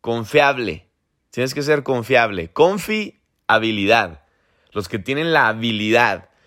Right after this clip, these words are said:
Los que tienen esas características de liderazgo. Los que son confiables para hacer el negocio, para trabajar,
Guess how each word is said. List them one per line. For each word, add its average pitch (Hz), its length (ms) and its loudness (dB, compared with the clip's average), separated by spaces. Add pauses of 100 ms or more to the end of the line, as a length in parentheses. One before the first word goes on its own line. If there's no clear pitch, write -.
(200)
Los 107 180 -4
que 120 140 -4
tienen 147 340 -4
esas 151 240 -2
características 135 960 -2
de 117 80 0
liderazgo. 113 840 0 (340)
Los 110 260 -8
que 113 100 -2
son 156 500 2
confiables 143 960 -2 (320)
para 113 460 2
hacer 117 520 0
el 135 140 -4
negocio, 117 580 -2
para 104 240 0
trabajar, 104 760 0